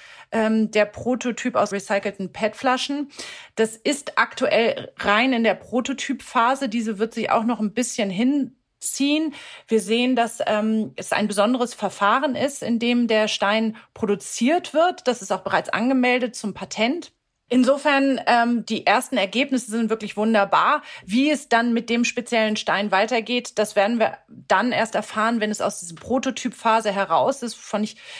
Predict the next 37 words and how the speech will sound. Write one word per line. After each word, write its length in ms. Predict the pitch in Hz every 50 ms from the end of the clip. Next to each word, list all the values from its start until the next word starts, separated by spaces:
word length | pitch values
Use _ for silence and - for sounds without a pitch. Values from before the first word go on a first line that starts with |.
| - -
im 160 | - 214 208
nächsten 300 | 202 196 226 233 - 233
oder 120 | 214 196 -
übernächsten 560 | - 247 277 294 269 262 269 247 - - 240
Jahr 300 | 240 214 196 185 131 95
ausgehe. 560 | 131 214 247 - - - 233 233 233 240 240 233 - - - - - -
Und 160 | - 214 208
dann 160 | 202 202 214
werden 140 | 208 208 208
wir 80 | 208 202
erfahren, 540 | 180 196 - - 196 214 214 208 190 147 160
wie 340 | 185 202 220 226 220 220 185
und 320 | - - 196 190 - -
wann 320 | - 170 165 214 233 220 -
und 160 | - 208 -
ob 140 | 190 - 220
es 100 | 214 -
auf 240 | - - - -
alle 340 | - 156 208 247 247 240 214
Steine 640 | 196 - - - - 180 208 220 233 226 226 214 -
übertragen 760 | - 208 214 202 196 190 - - 190 185 202 226 226 220 190
wird. 160 | 208 208 202
Aber 280 | - - 165 190 190 180 - - - - - - - - _
unsere 260 | - 220 254 233 202
Ambition 600 | 185 240 247 269 220 - - - 254 285 339 320
ist 200 | 262 247 - -
klar, 360 | - 240 220 254 320 320 240 214
wir 160 | 240 220 190
wollen 340 | 220 226 226 226 233 233 220
zum 220 | - - 226 208
Jahr 240 | 202 190 208 220 220
zwanzig 400 | - - 214 220 220 220 - -
dreißig 480 | - - 147 156 220 - - - -
auf 100 | 160 -
den 140 | - 220 202
nachhaltigen 560 | 185 190 190 - - 196 190 - 185 180 180
Stein 480 | 165 - - 175 180 196 226 240 233 233